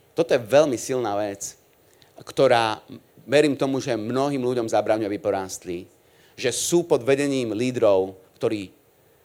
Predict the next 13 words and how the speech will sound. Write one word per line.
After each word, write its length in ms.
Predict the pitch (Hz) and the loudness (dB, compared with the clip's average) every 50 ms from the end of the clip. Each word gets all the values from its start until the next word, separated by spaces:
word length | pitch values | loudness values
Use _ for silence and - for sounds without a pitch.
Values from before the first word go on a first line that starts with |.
| _ _ _ | _ _ _
držia 640 | - - - - 160 170 151 139 175 156 139 - - | -20 -6 2 4 4 4 4 4 2 2 0 0 -2
ľudí 320 | - 113 127 139 123 120 117 117 | -4 -2 -2 -2 -2 -4 -8 -4
zámerne 880 | 113 131 127 131 135 127 123 120 104 101 92 87 82 85 98 117 120 - _ _ _ _ _ _ _ _ _ _ _ | 0 4 4 4 4 4 2 -2 -2 -4 -6 -6 -6 -6 -8 -10 -12 -14 _ _ _ _ _ _ _ _ _ _ _
v 240 | - 90 95 101 110 113 110 107 92 - - - 123 | -20 -20 -10 2 6 8 8 8 6 4 0 0 2
určitej 480 | 143 135 - 165 - - 147 123 117 | 2 2 2 -2 2 6 6 6 6
veľkosti, 640 | 107 110 110 113 113 - 104 - - - - 90 82 90 101 - _ _ _ _ _ _ _ | 6 6 4 4 4 0 -4 -4 -6 -8 -8 -8 -10 -10 -12 -14 _ _ _ _ _ _ _
aby 180 | - 104 85 92 | -6 -4 -4 -6
ich 80 | 87 - | -6 -8
neprerástli, 720 | 90 90 104 95 92 90 85 80 - - - - 69 82 80 - _ _ _ | -8 -8 -6 -6 -6 -6 -6 -6 -8 -12 -14 -14 -16 -16 -18 -18 _ _ _
lebo 160 | - - 80 | -14 -10 -10
sa 160 | - - - 78 | -8 -8 -8 -6
boja, 320 | 87 98 92 87 78 76 - _ _ _ _ _ | -4 -4 -2 -2 -4 -8 -12 _ _ _ _ _
čo 80 | _ - | _ -8